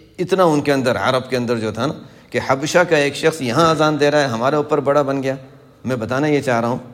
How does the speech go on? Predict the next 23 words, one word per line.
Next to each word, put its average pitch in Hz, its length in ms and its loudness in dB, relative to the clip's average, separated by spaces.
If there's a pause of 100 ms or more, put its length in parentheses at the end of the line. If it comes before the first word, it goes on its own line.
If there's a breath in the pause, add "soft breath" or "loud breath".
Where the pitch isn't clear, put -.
(220)
بتانا 120 320 0
یہ 139 100 2
چاہ 120 160 -2
رہا 131 80 0
ہوں 147 80 0
کہ 143 160 -2
اذان 120 380 -2
کی 135 120 -4
کتنی 127 340 -4
اہمیت 113 300 -2
سمجھی 98 260 -8
جاتی 85 280 -8
تھی۔ - 160 -20 (1400 soft breath)
کسی 120 220 -4
نے 123 120 0
کہا 117 280 0
کہ 117 140 -2 (1400)
ہاں، 123 160 2
بس 123 480 -4
پتہ 110 160 -6
نہیں 120 240 -2
ان 117 100 -6
کو، 117 380 -4